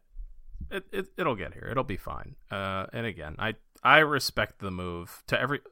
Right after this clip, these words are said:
and, like, I get so annoyed with folks that go into the comments, and it's my fault for even reading them,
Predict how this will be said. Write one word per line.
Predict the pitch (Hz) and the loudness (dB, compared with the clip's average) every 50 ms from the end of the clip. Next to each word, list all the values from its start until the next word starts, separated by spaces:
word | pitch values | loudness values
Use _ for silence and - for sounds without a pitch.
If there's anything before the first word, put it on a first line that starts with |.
| _ _ - | _ _ -8
and, | - 123 120 117 | -6 -4 -4 -2
like, | 113 107 101 98 107 | -2 -2 -2 -2 -2
I | 104 120 | -4 -2
get | 131 143 - | -4 -6 -4
so | - - 165 143 127 117 107 92 - - - | -2 0 2 2 2 2 0 -2 -4 -4 -2
annoyed | 107 101 95 95 92 92 92 87 | -2 0 0 0 0 0 -2 -2
with | 95 92 90 - | -4 -6 -8 -6
folks | - - 90 87 90 - - - - | -4 -2 -2 -2 -2 -4 -8 -8 -4
that | 87 85 - | -4 -4 -2
go | - 90 90 92 | 0 0 0 2
into | 90 90 - 95 | 0 -2 -4 -8
the | - 98 | -10 -8
comments, | - - 90 82 85 85 82 85 85 - - - - - - _ _ - - - _ - | -4 0 0 0 0 0 -2 -4 -6 -8 -10 -10 -12 -12 -16 _ _ -20 -20 -20 _ -6
and | 95 92 90 | -4 -2 -2
it's | 95 - - 110 | -2 -2 2 6
my | 110 117 113 110 | 8 8 8 8
fault | - - 98 95 92 90 - | 6 4 4 4 4 2 0
for | - 95 90 90 | -2 -2 0 0
even | 92 90 90 82 80 | 0 -2 -4 -4 -4
reading | 85 85 85 90 95 92 | -4 -4 -4 -4 -4 -2
them, | 90 90 92 92 | -2 -2 -2 -4